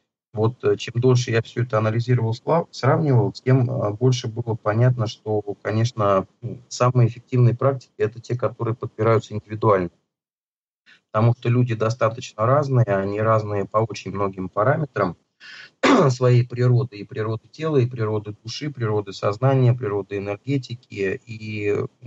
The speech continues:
конечно, всем пытаться делать одни и те же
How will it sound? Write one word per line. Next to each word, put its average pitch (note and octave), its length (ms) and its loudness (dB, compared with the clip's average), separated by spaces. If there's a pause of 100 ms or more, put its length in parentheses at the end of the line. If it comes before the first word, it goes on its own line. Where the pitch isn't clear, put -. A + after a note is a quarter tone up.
конечно, A2 720 2 (540)
всем C3 260 2
пытаться B2 380 -2
делать A#2 300 0
одни A#2+ 340 2
и A#2+ 40 -2
те A#2 100 -2
же G#2+ 80 -6